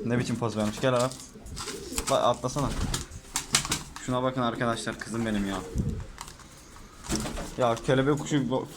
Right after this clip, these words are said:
farklı bir zevk arkadaşlar benim gözümde ya. Hey.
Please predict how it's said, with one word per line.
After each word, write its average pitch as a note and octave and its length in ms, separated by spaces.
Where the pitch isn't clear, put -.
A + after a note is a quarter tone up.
farklı C3 320
bir B2+ 80
zevk A#2+ 180
arkadaşlar A2+ 500
benim G#2+ 180
gözümde G#2+ 300
ya. G2 180
Hey. C3 240